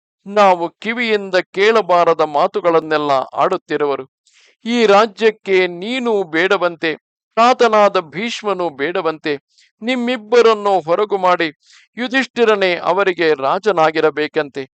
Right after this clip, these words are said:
ಅಪ್ಪ, ಭೀಷ್ಮನಿಗೂ ಇದು ಸಮ್ಮತವಾಗಿರುವಂತಿದೆ. ಅದಕ್ಕಾಗಿಯೇ ಅವನು ರಾಜ್ಯವನ್ನು ಅನುಭವಿಸಲು ಇಷ್ಟಪಡುವುದಿಲ್ಲ. ಊರಿನ ಜನರೆಲ್ಲರೂ ಈಗ ನಿನ್ನ ಮಕ್ಕಳಾದ ನಮ್ಮೆಲ್ಲರನ್ನು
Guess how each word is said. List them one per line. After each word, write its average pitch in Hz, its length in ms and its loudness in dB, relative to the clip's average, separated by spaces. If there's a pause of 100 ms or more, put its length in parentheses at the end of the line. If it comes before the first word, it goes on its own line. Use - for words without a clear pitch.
(360)
ಅಪ್ಪ, 196 200 -4 (540)
ಭೀಷ್ಮನಿಗೂ 214 800 -2
ಇದು 180 360 -2 (100)
ಸಮ್ಮತವಾಗಿರುವಂತಿದೆ. 165 1200 -2 (440)
ಅದಕ್ಕಾಗಿಯೇ 196 880 2
ಅವನು 185 520 -2
ರಾಜ್ಯವನ್ನು 175 760 -2
ಅನುಭವಿಸಲು 165 840 -4 (120)
ಇಷ್ಟಪಡುವುದಿಲ್ಲ. 151 800 -4 (640)
ಊರಿನ 247 460 0
ಜನರೆಲ್ಲರೂ 196 800 2 (340)
ಈಗ 226 300 -4
ನಿನ್ನ 208 420 -2
ಮಕ್ಕಳಾದ 190 680 2
ನಮ್ಮೆಲ್ಲರನ್ನು 175 880 0